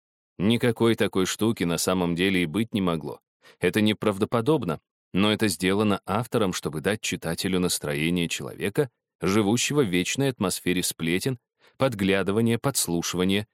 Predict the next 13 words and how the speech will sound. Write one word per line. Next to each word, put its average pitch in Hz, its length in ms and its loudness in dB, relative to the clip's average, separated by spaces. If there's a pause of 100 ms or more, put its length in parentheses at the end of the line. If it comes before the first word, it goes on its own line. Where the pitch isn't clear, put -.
(140)
пересудов 98 640 0
прежнего 92 500 2
русского 90 460 0
уездного 87 560 0
города. 92 480 -10 (720)
И 123 160 4
это 165 260 0
достигает 85 580 -2
цели. - 360 -6 (680)
Или 147 200 4
вот 151 220 2
еще 104 280 2
пример. 92 360 0